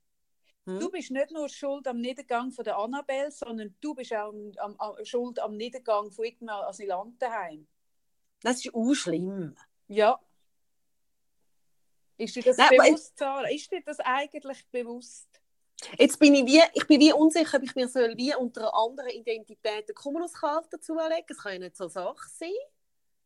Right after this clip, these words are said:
Speaker 2: Ich
Speaker 1: Oder
Speaker 2: hätte
Speaker 1: ob ich
Speaker 2: sonst
Speaker 1: wirklich
Speaker 2: noch, ich
Speaker 1: nicht mehr
Speaker 2: hätte noch
Speaker 1: soll in
Speaker 2: zwei,
Speaker 1: Migros.
Speaker 2: drei, ich hätte noch zwei, drei andere Identitäten. Ich kann ja immer, wenn ich muss abtauchen, kann ich ja noch zwei, drei andere.
Speaker 1: Eben.
Speaker 2: Mit dazugehörigen Pässen. Das könnten wir machen, Sarah.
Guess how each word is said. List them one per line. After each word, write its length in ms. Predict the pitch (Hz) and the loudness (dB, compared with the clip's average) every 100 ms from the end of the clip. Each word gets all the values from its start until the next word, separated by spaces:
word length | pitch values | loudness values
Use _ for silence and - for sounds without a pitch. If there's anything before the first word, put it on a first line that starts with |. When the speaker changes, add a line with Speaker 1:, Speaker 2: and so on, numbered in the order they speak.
| _ _ _ _ _ _ _ _ _ - - | _ _ _ _ _ _ _ _ _ -20 -2
Speaker 2:
Ich 100 | 339 | 2
Speaker 1:
Oder 160 | 240 | 6
Speaker 2:
hätte 120 | 226 | 6
Speaker 1:
ob 60 | 247 | 4
ich 40 | |
Speaker 2:
sonst 180 | - 220 | -4 -6
Speaker 1:
wirklich 0 | |
Speaker 2:
noch, 140 | 311 247 | -4 -4
ich 60 | |
Speaker 1:
nicht 60 | 220 | 0
mehr 80 | 208 | -2
Speaker 2:
hätte 120 | 202 | -2
noch 60 | 247 | -4
Speaker 1:
soll 80 | 185 | -4
in 60 | |
Speaker 2:
zwei, 200 | 240 240 | -2 -2
Speaker 1:
Migros. 200 | 240 240 | -2 -4
Speaker 2:
drei, 100 | - - | -8 -10
ich 100 | 285 | -6
hätte 180 | 285 233 | -6 -6
noch 100 | 220 | -14
zwei, 300 | - 220 208 | -10 -8 -8
drei 200 | 208 202 | -8 -8
andere 320 | 208 254 269 | -8 -10 -14
Identitäten. 840 | 254 240 240 240 247 - 214 151 147 | -12 -12 -12 -18 -14 -10 -8 -10 -14
Ich 140 | 208 220 | -16 -10
kann 260 | 208 226 | -6 -6
ja 120 | 262 220 | -6 -6
immer, 320 | 233 262 220 | -8 -8 -6
wenn 100 | 208 | -8
ich 120 | 214 | -10
muss 160 | 226 214 | -6 0
abtauchen, 680 | 208 - _ 196 156 156 | 0 -2 _ -4 -2 -10
kann 180 | 190 202 | -8 -6
ich 60 | 240 | -6
ja 120 | 240 | -6
noch 180 | 226 220 | -8 -12
zwei, 280 | 208 208 214 | -8 -6 -6
drei 180 | 214 | -6
andere. 240 | 180 196 214 | -6 -2 0
Speaker 1:
Eben. 420 | 233 254 165 135 _ _ _ _ _ _ | 2 2 0 -6 _ _ _ _ _ _
Speaker 2:
Mit 220 | 226 - | -10 -2
dazugehörigen 880 | 220 220 262 254 226 226 233 233 208 | -2 -2 -6 -4 0 2 0 -4 -8
Pässen. 640 | - 185 220 - - - - _ _ _ _ _ _ _ _ _ _ - | -4 -4 -4 -10 -18 -20 -20 _ _ _ _ _ _ _ _ _ _ -4
Das 180 | 247 | -4
könnten 400 | - 285 269 247 | 0 0 0 -4
wir 100 | 233 | -6
machen, 300 | 214 214 254 | -4 -6 -6
Sarah. 420 | 247 240 233 208 | -8 -6 -4 -6